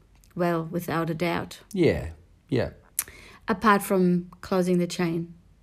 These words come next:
Speaker 2: <laughs> You're getting the chain on is the, the main thing to get done, so people can't come into the room. Uh, we don't want people watching, you know. Y-, you know, that, that may come, you know, for
Speaker 1: Yeah.
Speaker 2: us, like,
Speaker 1: No,
Speaker 2: in
Speaker 1: I
Speaker 2: time,
Speaker 1: meant
Speaker 2: but
Speaker 1: the,
Speaker 2: yeah.
Speaker 1: the,
Speaker 2: Yeah.
Speaker 1: the,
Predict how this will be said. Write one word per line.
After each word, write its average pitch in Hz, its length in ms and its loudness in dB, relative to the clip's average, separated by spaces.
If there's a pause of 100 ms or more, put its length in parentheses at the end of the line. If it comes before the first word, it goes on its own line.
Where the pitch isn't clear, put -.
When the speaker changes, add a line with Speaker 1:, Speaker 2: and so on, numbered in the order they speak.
(540)
Speaker 2:
<laughs> - 0 -
You're 190 1000 8
getting 139 200 4
the 120 80 2
chain 123 260 4
on 113 120 2
is 104 100 -2
the, 113 100 0
the 113 380 6
main 117 440 4
thing 107 280 2
to 98 60 -2
get 95 260 -2
done, 95 320 0
so 95 240 -6
people 92 320 -6
can't 82 260 -6
come 87 140 -8
into 90 160 -8
the - 120 -16
room. 95 360 -6 (240)
Uh, 254 80 -4 (280)
we 110 100 6
don't 110 160 6
want 98 180 0
people 90 200 0
watching, 85 440 -6 (140)
you 101 120 -4
know. 87 220 -6 (460)
Y-, - 80 -20
you 135 300 6
know, 160 160 10
that, 175 440 8
that 156 180 8
may 113 160 4
come, 123 460 2
you 117 140 6
know, - 80 2
for 208 80 2
Speaker 1:
Yeah. 190 160 6
Speaker 2:
us, 180 240 0
like, 113 240 8
Speaker 1:
No, 214 120 6
Speaker 2:
in 202 60 6
Speaker 1:
I 202 80 6
Speaker 2:
time, 208 100 4
Speaker 1:
meant 196 180 6
Speaker 2:
but 185 80 2
Speaker 1:
the, 190 60 6
Speaker 2:
yeah. 175 220 2 (320)
Speaker 1:
the, 165 380 2
Speaker 2:
Yeah. - 80 -4
Speaker 1:
the, 170 240 0